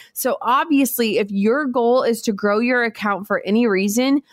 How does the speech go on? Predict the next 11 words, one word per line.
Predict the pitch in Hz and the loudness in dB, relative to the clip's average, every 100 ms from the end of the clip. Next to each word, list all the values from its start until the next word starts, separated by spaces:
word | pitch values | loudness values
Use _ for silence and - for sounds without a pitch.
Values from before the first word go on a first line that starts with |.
| - - | -20 -4
your | 208 208 | -2 -2
hashtag | 233 247 285 - 370 294 | -2 -2 -2 0 0 0
strategy | - 240 233 254 254 262 | -4 -2 -2 -2 0 0
is | 220 214 | 0 2
essential | 208 - 240 233 226 196 | 0 0 2 2 2 -2
to | 196 208 | -2 -2
the | 196 | -2
growth | 190 190 190 - | 0 0 0 -4
of | 196 | -2
your | 190 180 | 0 0
account | 180 - 214 226 226 | -2 -4 -2 0 -2